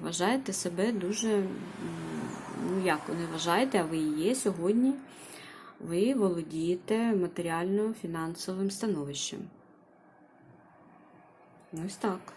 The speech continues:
В сім'ї, на роботі, в житті ви король.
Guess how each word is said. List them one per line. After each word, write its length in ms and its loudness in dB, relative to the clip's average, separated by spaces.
В 60 -6
сім'ї, 420 4
на 160 10
роботі, 560 4
в 60 -8
житті 640 2
ви 200 -4
король. 380 2